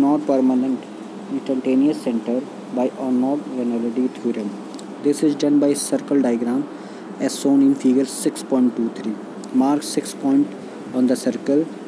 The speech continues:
equal to, equal to the length of number of link in mechanism and join one to two, two to three, सारे को ज्वाइन कर देंगे सारे, और वो सारे के सारे रिप्रेजेंट करेंगे इंस्टेंटेनियस सेंटर। अब हमें क्या करना है, वन थ्री का निकालना है, अब वन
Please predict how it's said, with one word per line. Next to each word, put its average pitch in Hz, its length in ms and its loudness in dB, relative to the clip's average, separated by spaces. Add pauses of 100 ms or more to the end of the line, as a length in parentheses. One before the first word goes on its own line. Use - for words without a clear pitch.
(280)
equal 147 380 2
to, 151 160 4 (200)
equal 143 280 0
to 139 100 4
the 135 140 2
length 139 360 4
of 135 220 -2
number 127 540 4
of 127 140 -2
link 127 200 2
in 127 140 6
mechanism 120 560 0
and 127 240 2
join 131 400 2
one 131 180 2
to 139 120 2
two, 156 280 2 (160)
two 131 120 4
to 131 240 -2
three, 147 160 2 (100)
सारे 123 180 0
को 135 120 0
ज्वाइन 139 260 2
कर 147 160 0
देंगे 127 280 0 (640)
सारे, 139 260 4
और 131 80 6
वो 135 120 6
सारे 135 280 2
के 139 100 2
सारे 135 260 2
रिप्रेजेंट 131 480 2
करेंगे 127 260 4
इंस्टेंटेनियस 135 680 2
सेंटर। 117 300 -2 (760)
अब 151 100 0
हमें 160 180 2
क्या 156 180 2
करना 135 320 4
है, 147 120 4
वन 143 260 4
थ्री 143 140 6
का 143 100 4
निकालना 120 360 2
है, 117 220 -4
अब 123 120 0
वन 143 140 4